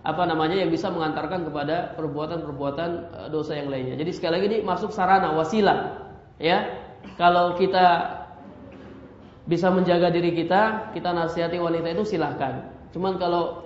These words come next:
tidak bisa, ya, kita khawatir kita terfitnah, maka tidak perlu apa kita berteman dengan lawan jenis, orang yang bukan, eh, apa namanya, mahram, mahram kita.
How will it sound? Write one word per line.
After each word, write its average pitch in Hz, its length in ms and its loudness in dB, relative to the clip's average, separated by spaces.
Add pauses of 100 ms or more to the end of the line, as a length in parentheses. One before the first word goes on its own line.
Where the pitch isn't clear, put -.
(280)
tidak 160 320 -2
bisa, 170 460 0
ya, 165 180 0
kita 170 320 -2
khawatir 202 400 0
kita 170 160 -2
terfitnah, 180 560 -2
maka 170 560 -4 (240)
tidak 151 240 -6
perlu 160 240 0
apa 151 240 -4
kita 156 320 -2
berteman 151 320 -6
dengan 147 300 -4 (640)
lawan 147 400 0
jenis, 185 480 0
orang 165 320 0
yang 143 160 -2
bukan, 170 500 -4 (140)
eh, 139 760 0
apa 143 240 -2
namanya, 147 280 -4
mahram, 143 400 -2
mahram 131 320 -4 (100)
kita. 135 180 -10